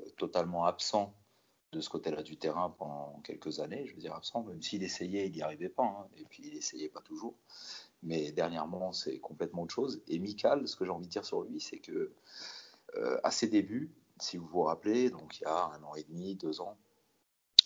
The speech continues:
euh, il avait tendance à être très frileux au niveau de son dribble. C'est-à-dire qu'il tentait peu de dribble, et c'est vrai que son dribble était un peu shaky, et c'était, était un peu fragile, quoi.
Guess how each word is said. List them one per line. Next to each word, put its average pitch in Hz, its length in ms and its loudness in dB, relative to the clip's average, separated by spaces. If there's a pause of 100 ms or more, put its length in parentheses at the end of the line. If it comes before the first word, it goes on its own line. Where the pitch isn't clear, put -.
euh, 71 480 -2
il 78 120 -4
avait 85 200 -2
tendance 98 520 -2
à 78 160 0
être 80 120 -8
très - 200 -2
frileux 101 340 0
au 95 80 4
niveau 80 220 -4
de 78 60 -6
son 87 140 -6
dribble. 85 300 -4 (560)
C'est-à-dire 90 320 0
qu'il 78 380 -8
tentait 85 320 0
peu - 200 6
de 123 60 4
dribble, 113 560 -2
et - 80 -4
c'est - 160 -2
vrai 107 160 2
que - 80 -4
son 85 200 -4
dribble 110 300 -4
était 87 180 -2
un 82 60 -2
peu 92 380 2
shaky, 92 800 0
et 64 60 -16
c'était, - 260 -14 (340)
était - 220 -8
un 85 100 0
peu 98 200 2
fragile, 104 580 0
quoi. - 260 0